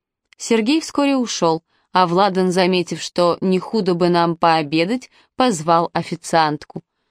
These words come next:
«Что скажешь?» — спросила я. «По поводу Кузьмина?» — уточнил Владан. «По-моему, подозреваемого у нас по-прежнему нет», —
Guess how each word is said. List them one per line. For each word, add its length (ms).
«Что 320
скажешь?» — 540
спросила 520
я. 280
«По 120
поводу 400
Кузьмина?» — 520
уточнил 540
Владан. 460
«По-моему, 640
подозреваемого 1080
у 120
нас 280
по-прежнему 720
нет», — 340